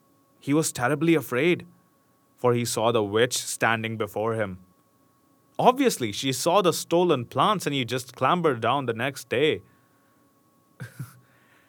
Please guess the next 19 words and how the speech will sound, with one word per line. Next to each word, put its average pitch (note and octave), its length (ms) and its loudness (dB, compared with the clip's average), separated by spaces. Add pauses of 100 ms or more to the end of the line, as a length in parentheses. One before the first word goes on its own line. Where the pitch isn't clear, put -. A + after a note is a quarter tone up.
(420)
"How F4+ 300 8 (280)
dare C4 240 8
you," C#3 460 2 (240)
said B2+ 280 4
she A#2+ 220 -2
with A#2 160 0
an A2+ 80 2
angry A2 320 -2
look, G2 280 -4 (280)
"descend E3 500 4
into G#3 260 2
my B2+ 200 4
garden B2 560 4
and G3+ 240 -2
steal F3+ 400 0
my G3+ 200 6
rampion C#3 720 4
like F#3+ 140 8
a D#3 60 6